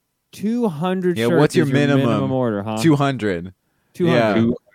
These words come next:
Speaker 3: he's trying to scratch some dollars,
Speaker 2: Let
Speaker 3: boy.
Speaker 2: me stop you right there, dog, 'cause
Speaker 3: Yep, buddy.
Speaker 2: we got,
Speaker 3: Look
Speaker 2: we
Speaker 3: at
Speaker 2: got,
Speaker 3: here.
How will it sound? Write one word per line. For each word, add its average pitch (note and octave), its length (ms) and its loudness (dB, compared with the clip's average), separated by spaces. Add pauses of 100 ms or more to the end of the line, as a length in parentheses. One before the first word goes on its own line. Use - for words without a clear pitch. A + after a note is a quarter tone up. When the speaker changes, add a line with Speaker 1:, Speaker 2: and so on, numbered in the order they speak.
(440)
Speaker 3:
he's D3+ 240 2
trying A2+ 240 0
to E2+ 60 -2
scratch A2+ 320 -2
some G2+ 160 -10
dollars, F2+ 340 -2
Speaker 2:
Let C#3+ 100 0
Speaker 3:
boy. D#3 60 -2
Speaker 2:
me D#3+ 60 2
stop D#3 320 0
you C3+ 100 0
right A#2+ 180 0
there, A2 220 -2
dog, F#2 440 -4
'cause G2 400 -8 (280)
Speaker 3:
Yep, G#2+ 200 -6 (100)
buddy. F#2 140 -6
Speaker 2:
we D3 80 0
got, D#3 160 2
Speaker 3:
Look A2+ 100 0
Speaker 2:
we D3 80 2
Speaker 3:
at A#2 40 0
Speaker 2:
got, E3+ 160 2
Speaker 3:
here. - 60 -10